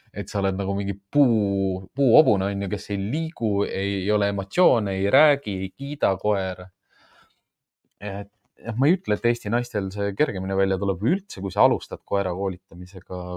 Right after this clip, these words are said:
professionaalselt, siis see hääl ei kripu nagu väga tulema, sest sa pigem nagu õpid jälgima koera, kui äge ta on. Seal on oluline võistlusspordis ja on oluline, et koer näeks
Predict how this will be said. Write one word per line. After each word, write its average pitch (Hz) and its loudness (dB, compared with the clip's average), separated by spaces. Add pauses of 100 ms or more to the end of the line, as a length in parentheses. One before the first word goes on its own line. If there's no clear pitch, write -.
(120)
professionaalselt, 95 -2
siis - -14
see 90 -2
hääl 98 4
ei 95 0
kripu 104 0
nagu 95 -2
väga 104 4
tulema, 87 0
sest - -12
sa 92 -2 (760)
pigem 101 2
nagu 95 -2 (240)
õpid 104 0
jälgima 98 4
koera, 95 2
kui 95 0
äge 95 2
ta 87 -8
on. 98 -12 (1000)
Seal 160 2
on 113 0
oluline 98 2 (640)
võistlusspordis 101 -2
ja 87 -6 (1400)
on 101 -6
oluline, 95 2 (520)
et 95 -6
koer 107 6
näeks 104 0